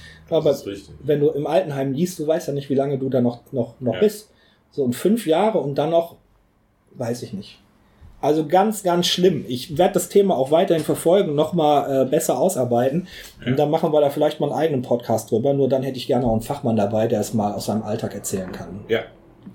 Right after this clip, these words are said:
Speaker 2: absolut.
Speaker 1: Und da könnte die Digitalisierung ganz, ganz viel helfen. Und schön ist auch, in der,
Speaker 2: Ja.
Speaker 1: da sind wir in Amerika. Apple hat's gemacht. Apple hat, ähm, von seiner Apple Watch, äh, die Daten anonymisiert. Da ist ja ein Puls und ein Blutdruck,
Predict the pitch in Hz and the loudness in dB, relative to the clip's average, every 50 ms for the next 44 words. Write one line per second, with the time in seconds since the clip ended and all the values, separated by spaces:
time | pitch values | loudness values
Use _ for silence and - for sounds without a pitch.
0 | - - - - - - - - - 110 110 139 151 185 - - 165 - 175 160 | -14 -10 -10 -10 -12 -12 -12 -8 -8 -4 0 0 0 2 2 2 0 0 0 -4
1 | 151 143 139 135 151 156 156 156 151 151 147 139 143 147 147 143 - - 127 113 | -6 -6 -6 -4 -4 -4 -2 -2 -2 -2 -2 -2 -2 0 -2 -2 -2 -4 -2 -2
2 | 110 - - 127 127 - - 139 139 170 160 160 - - 110 - - - - - | -2 -2 -4 -4 -4 -2 -4 -4 -2 -2 -2 -4 -4 -10 -18 -20 -20 -20 -20 -20
3 | - - - - - _ - - - - - 123 131 135 123 - - - - 165 | -20 -20 -20 -20 -20 _ -20 -16 -12 -10 -4 -2 -2 -2 -2 -4 -6 -2 2 2
4 | 180 226 220 220 - 160 190 262 - - - 151 147 127 120 - - 135 - - | 4 4 2 0 0 0 0 0 0 -2 -4 -4 -6 -8 -6 -2 -2 -2 -2 -2
5 | - - - - - _ - - - - - - 104 87 - - - 123 120 123 | -8 -16 -20 -20 -20 _ -20 -20 -20 -18 -10 -6 -6 -6 -6 -6 -8 -2 0 0
6 | 123 156 170 175 170 156 131 143 131 135 147 165 208 240 - 233 240 247 - - | 2 2 2 2 2 2 2 0 0 2 2 2 2 4 4 2 2 2 0 -6
7 | _ _ _ _ _ _ _ _ _ _ _ _ _ - - - - - 226 202 | _ _ _ _ _ _ _ _ _ _ _ _ _ -6 0 0 0 2 4 2
8 | 190 190 190 - 170 175 190 190 - - 165 165 180 160 147 160 156 - - - | 2 2 0 0 0 0 0 0 0 -2 -2 0 0 0 0 0 -2 -2 -6 -2
9 | 139 135 127 135 131 123 127 - 147 139 127 127 120 123 123 - 196 - 240 185 | 0 0 0 0 -2 -2 -2 -2 0 0 2 2 2 2 0 0 0 2 0 0
10 | - 160 - - - - - _ _ - - - - - - - - _ _ - | 2 0 -2 -2 -4 -10 -12 _ _ -20 -20 -20 -20 -20 -20 -20 -20 _ _ -6
11 | - 131 135 135 139 127 - 151 156 185 180 160 165 - 151 170 170 165 160 156 | -4 -4 -2 0 -2 0 2 2 2 2 2 -2 -4 -4 -2 -2 0 0 0 0
12 | 143 139 143 147 135 - - - - 120 120 120 - 135 - - 143 127 110 101 | 0 0 0 0 0 0 -2 -6 -4 -2 -2 0 0 -2 0 0 0 0 0 -2
13 | 117 - - 185 214 254 - - - - 104 123 147 139 123 117 110 139 196 233 | -4 -2 0 0 0 0 -2 -10 -14 -14 -12 -12 -10 -6 -6 -4 0 0 0 0
14 | - 147 139 135 - - - _ | 2 0 0 0 -2 -14 -20 _